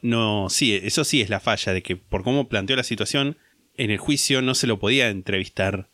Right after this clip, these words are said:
tomar testimonio a, a Pachelo como acusado porque era testigo. De hecho, incluso el abogado de Carrascosa y el abogado que había puesto la mamá de María Marta, como que le preguntan en un momento,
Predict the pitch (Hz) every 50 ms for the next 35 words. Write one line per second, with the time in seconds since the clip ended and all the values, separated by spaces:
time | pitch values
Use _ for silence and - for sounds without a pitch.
0 | _ _ _ - - 110 104 107 110 - - - - - 107 101 104 104 107 107
1 | 104 98 92 92 90 87 90 90 - - 98 95 - 95 - - - 107 104 110
2 | 107 - - 98 90 92 90 87 - 90 - - 117 104 104 113 120 120 110 90
3 | - 95 87 90 - - - - - 143 123 104 92 87 87 - _ _ _ 113
4 | 117 117 113 - - 110 98 - 135 123 - - 92 85 - - _ - - -
5 | - - - - - - 104 98 92 92 104 117 120 117 - 110 101 98 - -
6 | 143 127 110 - - 101 92 90 90 85 90 98 98 101 104 - 104 98 98 101
7 | 95 107 107 - - 104 92 90 90 92 87 101 107 107 104 104 104 110 117 123
8 | 120 117 117 - 120 110 107 101 98 - - 95 95 92 101 131 160 151 117 107
9 | 98 98 98 104 104 104 95 92 - 92